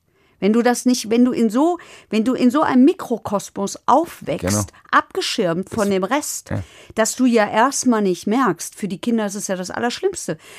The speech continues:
Speaker 1: Die werden da groß und die kennen das normale Leben doch gar nicht.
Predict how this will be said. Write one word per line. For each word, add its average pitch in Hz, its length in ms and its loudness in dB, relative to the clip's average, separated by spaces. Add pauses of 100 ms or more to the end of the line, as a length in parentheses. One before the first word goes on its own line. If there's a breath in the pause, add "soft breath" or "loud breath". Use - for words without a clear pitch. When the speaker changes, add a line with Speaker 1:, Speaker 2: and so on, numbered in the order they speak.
(180 loud breath)
Speaker 1:
Die 196 120 -2
werden 254 360 4
da 208 200 2
groß 208 480 -2
und 240 280 -2
die 214 140 -2
kennen 349 500 0
das 196 200 -2
normale 175 420 2
Leben 170 280 0
doch 165 160 -6
gar 165 220 -2
nicht. - 400 -6